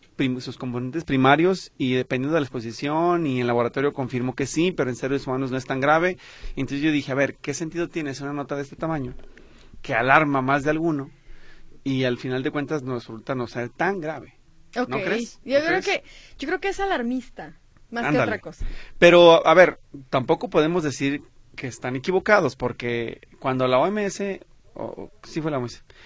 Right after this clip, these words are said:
Speaker 1: declaró que el jamón era cancerígeno, también todo el mundo se preocupó, pero muy pocos son los que dejaron de comprar productos, ¿estás de
Speaker 2: Ujú.
Speaker 1: acuerdo? ¿No? O sea, realmente,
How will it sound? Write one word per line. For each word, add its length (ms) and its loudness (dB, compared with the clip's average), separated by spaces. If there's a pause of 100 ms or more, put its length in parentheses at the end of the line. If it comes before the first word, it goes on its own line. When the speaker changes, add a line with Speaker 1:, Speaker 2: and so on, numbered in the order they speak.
(220)
Speaker 1:
declaró 400 4
que 300 2 (580)
el 320 6
jamón 460 -2
era 160 -2
cancerígeno, 720 -6
también 340 -4
todo 160 -6
el 80 -6
mundo 400 -8 (420)
se 200 -8
preocupó, 560 2
pero 480 -6 (400)
muy 100 0
pocos 280 0
son 80 2
los 100 -2
que 100 -2
dejaron 300 -2
de 80 -4
comprar 320 -10
productos, 420 -10
¿estás 140 -10
de 80 -4
Speaker 2:
Ujú. 140 -4
Speaker 1:
acuerdo? 180 -4 (120)
¿No? 240 -10 (440)
O 100 -8
sea, 80 2
realmente, 680 2